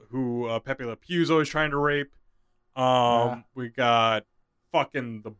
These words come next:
Speaker 1: bull, who I guess is named Toro. Like, we might as well say that. You got
Speaker 2: Right,
Speaker 1: fucking
Speaker 2: right.
Speaker 1: dude. Ins-, they, they opted for the announcers.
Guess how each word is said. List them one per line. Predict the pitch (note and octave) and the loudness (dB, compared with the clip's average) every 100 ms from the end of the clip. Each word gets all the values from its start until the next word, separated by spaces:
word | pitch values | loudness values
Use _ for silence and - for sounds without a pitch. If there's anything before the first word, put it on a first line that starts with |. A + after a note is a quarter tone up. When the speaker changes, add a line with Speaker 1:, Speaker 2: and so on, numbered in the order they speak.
| - | 2
Speaker 1:
bull, | F3+ F3 D#3+ D#3+ | 6 8 6 6
who | C3+ C3 | 4 0
I | |
guess | G#2 G#2 G#2+ - | -2 -2 0 -2
is | C3 | -4
named | C#3+ C#3+ | -8 -8
Toro. | C3+ C#3 C#3+ C#3 C#3+ | -4 0 4 4 4
Like, | D3 A#2 G#2+ | 0 -6 -12
we | A2+ | -12
might | A#2+ A2+ | -10 -10
as | G#2 | -10
well | A#2+ A#2 | -8 -6
say | A2+ A2+ | -6 -10
that. | G#2+ G#2 G#2 - _ - _ _ _ | -10 -6 -6 -8 _ -20 _ _ _
You | C#3 | -2
got | A3 A#3 | 0 2
Speaker 2:
Right, | |
Speaker 1:
fucking | C#4 C#4 | 0 0
Speaker 2:
right. | G#3+ - - | -6 -10 0
Speaker 1:
dude. | D#4+ C#4 - | 2 2 0
Ins-, | C#4+ C4+ - | 0 0 -2
they, | G#3+ C#4+ C4 | 2 4 4
they | A3 D4+ | 4 4
opted | D4 E4 E4+ C4 | 4 4 2 2
for | D4 | 4
the | C#4 | 4
announcers. | G3+ F#3+ G3+ F3+ D3 C3+ | 4 4 2 0 -2 -4